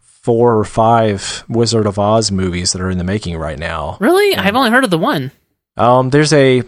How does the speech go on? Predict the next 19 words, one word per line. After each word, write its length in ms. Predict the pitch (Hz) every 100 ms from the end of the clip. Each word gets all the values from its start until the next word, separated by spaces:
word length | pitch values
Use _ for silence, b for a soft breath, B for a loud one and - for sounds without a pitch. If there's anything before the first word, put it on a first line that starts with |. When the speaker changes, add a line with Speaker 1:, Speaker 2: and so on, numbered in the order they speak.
| - _ - -
Speaker 1:
I 160 | 135
heard 240 | 120 156 151
about 240 | 135 131
another 680 | 110 113 117 135 143 151 147 _
Wizard 420 | 120 120 117 120
of 140 | 110 107
Oz 680 | 110 104 92 90 - - - _ _
story 640 | - - 110 95 92 98 123 _ -
unrelated 680 | 117 135 131 120 113 107 104
to 120 | 110
the 80 | 104
James 300 | 101 101 98
Franco 440 | 117 117 117 92
one, 420 | 90 82 78 95 - _ _
and 120 | 113
there's 160 | 113 110
also 520 | 123 135 - 135 131 110
a 460 | 110 104 98 98 - _ -
m-, 180 | 110